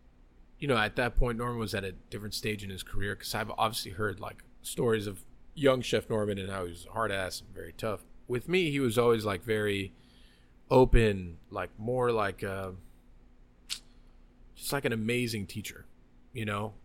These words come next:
uh, about cuisine and food and history. And, I mean, he's like an encyclopedia of food anyways. <clears throat> So just, like, um, it was,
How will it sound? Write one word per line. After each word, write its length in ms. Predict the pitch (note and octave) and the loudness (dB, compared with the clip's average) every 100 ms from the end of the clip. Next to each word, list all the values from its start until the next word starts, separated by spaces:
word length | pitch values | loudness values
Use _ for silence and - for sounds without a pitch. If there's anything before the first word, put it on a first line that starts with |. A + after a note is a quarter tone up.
| - | -8
uh, 480 | A2 G2 F#2 E2+ - | -4 0 0 -2 -2
about 460 | A#2 A2+ G2+ F#2 - | -2 0 2 0 0
cuisine 560 | - G2+ A#2 G#2 F#2+ - | 0 2 0 -2 -4 -8
and 240 | G2 G2 - | -8 -10 -6
food 580 | - A2 G2+ F#2+ - - | -2 -2 -2 -4 -6 -8
and 120 | G#2 | -8
history. 760 | D#2 A#2+ - - G#2 F2+ E2 - | -4 -4 -4 -6 -6 -6 -8 -8
And, 160 | G#2+ E2 | -10 -8
I 80 | A#2 | -8
mean, 160 | A2+ | -2
he's 180 | A2+ - | 0 0
like 160 | C3 A2 | 0 -4
an 80 | |
encyclopedia 640 | G#2 A2+ G2+ G#2+ A2 G#2 F#2+ | -6 -8 -6 2 2 2 -6
of 60 | |
food 220 | - G#2+ G#2 | -8 -8 -6
anyways. 480 | G2 F2+ - - - - - - - - | -6 -8 -10 -12 -12 -16 -16 -14 0 12
<clears throat> 320 | A3+ F3+ B2+ | 12 12 10
So 440 | - C#3+ C3 B2 - - - - - - - - - A#2 | 6 6 8 6 0 -20 -20 -20 -20 -20 -20 -20 -16 2
just, 300 | C3 C3+ B2+ | 4 4 4
like, 360 | G#2+ G2 - - - - - - | 2 0 -6 -18 -20 -20 -12 -6
um, 520 | G2+ F#2+ F2+ E2 - - - - - - - | -4 -2 -4 -6 -12 -20 -20 -20 -20 -18 -8
it 80 | G#2+ | -4
was, 420 | G#2+ G#2 - | -4 -4 -6